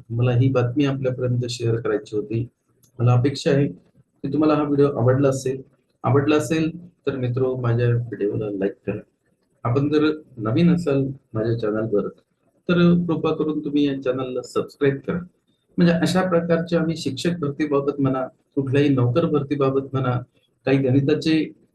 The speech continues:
व्हिडिओ असतात ते आपण इथं अपलोड करतोय आपल्या चॅनलवर.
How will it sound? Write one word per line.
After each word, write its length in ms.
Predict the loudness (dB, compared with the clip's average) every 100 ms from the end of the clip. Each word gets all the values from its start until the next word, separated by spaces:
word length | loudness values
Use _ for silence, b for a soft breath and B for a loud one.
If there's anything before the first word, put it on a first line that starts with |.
| -8
व्हिडिओ 380 | 0 4 6 4
असतात 380 | 2 2 2 2 -4 -16 _ _ 0
ते 60 | 0
आपण 260 | 2 2
इथं 440 | 2 2 2 2 -4 _
अपलोड 400 | -6 -2 0 0
करतोय 380 | 2 2 4 4
आपल्या 360 | 2 0 -2 0
चॅनलवर. 480 | 2 2 2 0